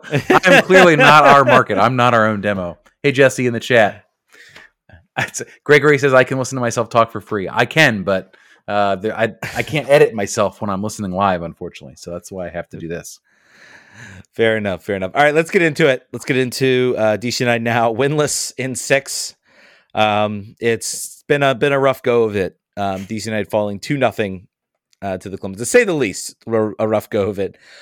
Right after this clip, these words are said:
Speaker 2: falling two nothing, uh, to Columbus. Uh, John, before, before we get into, we're gonna get into, we're gonna talk about referees, we're gonna talk about a lot of other things. Give me some of your,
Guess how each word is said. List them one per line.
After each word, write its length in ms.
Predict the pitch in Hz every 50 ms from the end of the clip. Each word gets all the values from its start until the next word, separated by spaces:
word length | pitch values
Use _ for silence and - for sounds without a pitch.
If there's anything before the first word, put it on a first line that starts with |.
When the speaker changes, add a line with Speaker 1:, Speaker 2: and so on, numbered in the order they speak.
| - _ -
Speaker 2:
falling 260 | 113 110 110 113 104
two 180 | - - 127 117
nothing, 440 | 117 113 - - 107 101 92 95 -
uh, 180 | - 95 92 90
to 200 | - - 117 104
Columbus. 720 | - 110 104 101 98 92 90 85 87 82 - - - - _ _ _ _ _ _ _ _ -
Uh, 60 | - - -
John, 280 | 131 156 160 165 160
before, 360 | 151 156 135 - 175 170 170 165
before 300 | 143 151 - - 180 170
we 120 | 156 151
get 180 | 131 151 143 143
into, 880 | 139 135 127 110 - 147 139 131 127 123 123 123 117 117 110 104 - _ _ _ _ _ - - 123
we're 180 | - 143 151 147
gonna 160 | 170 170 165
get 140 | 151 156 147
into, 280 | 143 127 135 139 135
we're 80 | 123 123
gonna 40 | 120
talk 180 | - 127 117 -
about 180 | 113 117 104
referees, 640 | 110 113 104 - 113 123 139 135 131 127 127 123 117 117
we're 80 | 110
gonna 120 | 104 104 95
talk 140 | 104 101
about 160 | 90 92 87 85
a 40 |
lot 80 | 92 98
of 100 | 95 110
other 140 | 120 123 113
things. 320 | - 117 110 113 107 104
Give 120 | 117 165 170
me 80 | 165
some 200 | 147 - 180 170
of 100 | 156 139
your, 480 | 135 135 127 123 120 120 113 113 107